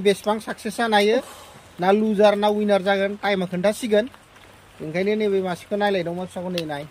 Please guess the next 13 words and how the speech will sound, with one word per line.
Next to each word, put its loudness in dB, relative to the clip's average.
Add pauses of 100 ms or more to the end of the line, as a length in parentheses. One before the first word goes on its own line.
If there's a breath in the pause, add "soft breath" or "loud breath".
(160)
दासो -10 (1000)
पन्द्र -4
दिनसो -10
लाबोबाय, -4
गोदान -4
लाबोनाय। -4 (1400)
नै, -8 (1200)
आदारखौ -2
दिनै -2
आइया 0
बिराद -2
खस्थ' -12
खालामनो -2